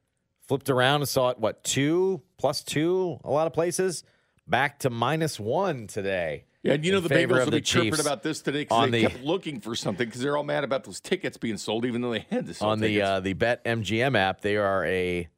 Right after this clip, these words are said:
Speaker 1: minus one now, are the Chiefs. A few of the others have stayed in the Chiefs plus one category,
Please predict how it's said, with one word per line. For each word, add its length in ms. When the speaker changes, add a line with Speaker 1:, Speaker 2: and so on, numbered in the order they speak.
Speaker 1:
minus 500
one 300
now, 260
are 120
the 80
Chiefs. 460
A 60
few 160
of 60
the 80
others 280
have 120
stayed 480
in 180
the 140
Chiefs 340
plus 420
one 340
category, 720